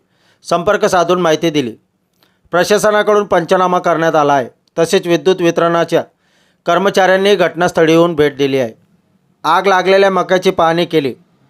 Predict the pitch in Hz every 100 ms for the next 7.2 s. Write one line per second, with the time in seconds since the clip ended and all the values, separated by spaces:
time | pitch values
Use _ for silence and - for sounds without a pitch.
0 | _ _ _ _ _ _ 175 190 208 -
1 | 190 - 196 202 185 175 190 190 170 170
2 | 165 _ _ 151 170 165 202 180 170 175
3 | 165 175 175 151 143 120 - _ _ _
4 | _ _ _ _ _ _ _ - 180 185
5 | 214 214 214 196 - 202 196 190 180 175
6 | 196 185 175 175 156 - 165 156 147 151
7 | - 143